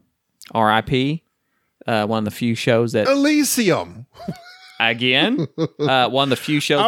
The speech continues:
Speaker 2: Okay.
Speaker 1: that Sean Bean
Speaker 2: I
Speaker 1: didn't
Speaker 2: kinda
Speaker 1: die
Speaker 2: just
Speaker 1: in.
Speaker 2: shout out Jodie Foster 'cause she's, like, one of the first ones I could think of.
Speaker 1: Okay, well, it was a whole,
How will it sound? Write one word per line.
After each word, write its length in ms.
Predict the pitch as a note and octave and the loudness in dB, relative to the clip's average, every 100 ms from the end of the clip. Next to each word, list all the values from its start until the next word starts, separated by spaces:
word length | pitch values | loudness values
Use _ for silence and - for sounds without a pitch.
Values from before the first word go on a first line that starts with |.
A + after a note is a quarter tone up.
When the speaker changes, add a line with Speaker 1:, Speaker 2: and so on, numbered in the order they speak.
| A#3+ | 2
Speaker 2:
Okay. 120 | F3 | 2
Speaker 1:
that 20 | |
Sean 220 | D3 C#3+ C3+ | 2 2 2
Bean 120 | C#3+ | 2
Speaker 2:
I 140 | A#3+ | 2
Speaker 1:
didn't 160 | - B4 | 2 2
Speaker 2:
kinda 80 | F3+ | 2
Speaker 1:
die 160 | C3 | 2
Speaker 2:
just 80 | - | 2
Speaker 1:
in. 40 | D#3 | 2
Speaker 2:
shout 180 | C4+ C#4 | 2 2
out 220 | C4+ G3 | 2 2
Jodie 320 | A3+ A3 G3 | 2 2 2
Foster 360 | A3 G#3 - A#3 | 2 0 0 0
'cause 160 | F#3+ E3 | 0 -2
she's, 180 | A#3+ | -2
like, 160 | A3 F3 | 0 0
one 140 | F3+ E3+ | 0 0
of 40 | |
the 80 | C#3+ | 0
first 320 | - E3 - | 0 -2 0
ones 180 | E3 C3 | -2 2
I 60 | B2 | 0
could 160 | G#2 | 0
think 240 | - A2+ G#2+ | 0 0 2
of. 100 | C3+ | 0
Speaker 1:
Okay, 140 | C#3 A#2+ | 2 0
well, 260 | B2+ B2 | 2 2
it 160 | C3+ A2+ | 0 2
was 160 | C3 | 2
a 80 | B2 | 2
whole, 100 | B2 | 0